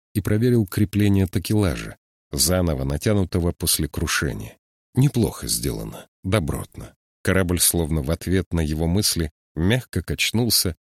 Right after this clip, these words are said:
ныряя с невысокой волны вниз, а потом снова задирая нос. Надраенная палуба поскрипывала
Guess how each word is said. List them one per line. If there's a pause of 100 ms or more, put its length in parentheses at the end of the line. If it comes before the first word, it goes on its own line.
(140)
ныряя
с
невысокой
волны
вниз, (340)
а
потом
снова
задирая
нос. (440)
Надраенная
палуба
поскрипывала